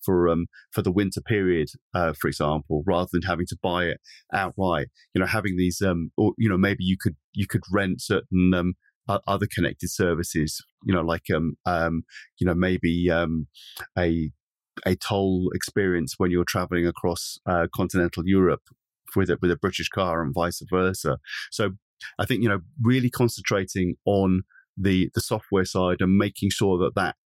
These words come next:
that is flexible and, you know, makes your car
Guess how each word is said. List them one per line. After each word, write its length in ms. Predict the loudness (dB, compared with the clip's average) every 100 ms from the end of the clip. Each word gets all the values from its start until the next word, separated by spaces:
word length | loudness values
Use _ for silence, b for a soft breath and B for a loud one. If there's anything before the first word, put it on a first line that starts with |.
| _ -4
that 160 | -4 -2
is 160 | -4 -2
flexible 760 | -2 -2 -2 -4 0 0 0 -2
and, 320 | 0 0 0 0
you 80 | 0
know, 80 |
makes 460 | 2 2 0 -4 0
your 160 | 0 2
car 380 | 0 0 0